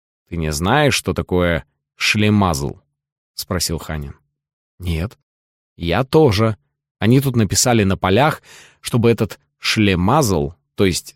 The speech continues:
ты, больше к их заказам близко не подходил. Тебя не хотят". "Ясно", сказал Татарский. "Меня не хотят. А если они через месяц поменяют название?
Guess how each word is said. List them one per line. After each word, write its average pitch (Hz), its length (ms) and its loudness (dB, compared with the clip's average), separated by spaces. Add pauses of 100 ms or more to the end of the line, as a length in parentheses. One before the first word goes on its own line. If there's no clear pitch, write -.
ты, 95 320 -4 (360)
больше 104 500 0
к - 80 -6
их 98 140 0
заказам 101 600 0
близко 107 380 0
не 104 100 0
подходил. 90 560 -4 (540)
Тебя 98 260 -2
не 120 120 2
хотят". - 440 -6 (1000)
"Ясно", 73 640 -6 (300)
сказал 76 300 -6
Татарский. - 560 -14 (480)
"Меня 98 240 0
не 120 100 2
хотят. 95 520 -4 (760)
А 104 80 -4
если 123 300 2
они 123 200 2
через 113 280 0
месяц 135 340 0
поменяют 127 520 2
название? 120 600 -2